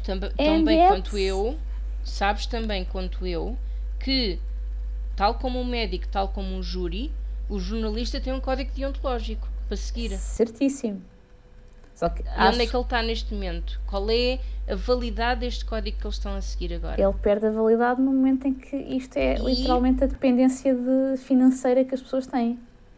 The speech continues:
Speaker 2: Acho
Speaker 1: Calma,
Speaker 2: eu.
Speaker 1: e também te-, e tens dois, tens dois outros pormenores.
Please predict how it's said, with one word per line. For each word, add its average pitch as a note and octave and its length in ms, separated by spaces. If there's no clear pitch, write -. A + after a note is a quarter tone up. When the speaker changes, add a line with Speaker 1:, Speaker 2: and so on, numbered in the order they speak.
Speaker 2:
Acho E3 120
Speaker 1:
Calma, D#3+ 80
Speaker 2:
eu. E3+ 100
Speaker 1:
e G3 80
também B3 280
te-, - 160
e B3 40
tens C4 260
dois, D#4 260
tens D4 340
dois D#4+ 500
outros C#4 240
pormenores. G#3 580